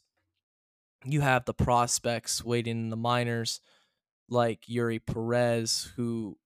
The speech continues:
is probably the best starting pitching prospect in all of baseball. Max Meyer went down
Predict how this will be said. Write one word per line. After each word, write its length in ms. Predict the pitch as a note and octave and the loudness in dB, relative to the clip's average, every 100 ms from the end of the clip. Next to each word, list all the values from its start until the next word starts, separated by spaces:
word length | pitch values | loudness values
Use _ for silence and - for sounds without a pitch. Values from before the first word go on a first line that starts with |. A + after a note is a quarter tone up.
| _ | _
is 160 | A#2 - | -8 -8
probably 560 | - B2 A#2+ A2+ A#2 | 0 0 0 -4 -8
the 80 | A2 | -10
best 340 | A#2 A#2 A2 | -2 0 2
starting 400 | - A#2 A#2 A2+ | 0 2 0 0
pitching 380 | A2 A#2 - A2 | -4 -4 -4 -6
prospect 600 | - A2+ A2+ - A2 - | -2 0 0 -4 -8 -8
in 60 | G#2+ | -8
all 180 | A2 G#2 | -6 -6
of 100 | - | -2
baseball. 680 | B2+ C3+ - B2+ B2+ B2+ _ _ - - _ - | 0 0 0 2 2 0 _ _ -20 -20 _ -4
Max 320 | A#2+ B2 - | -2 -2 -4
Meyer 360 | A#2 A#2+ A#2+ A#2 | -2 0 0 -2
went 260 | A#2 A#2 | -4 -4
down 360 | A#2+ A#2 A#2 | -4 -2 -4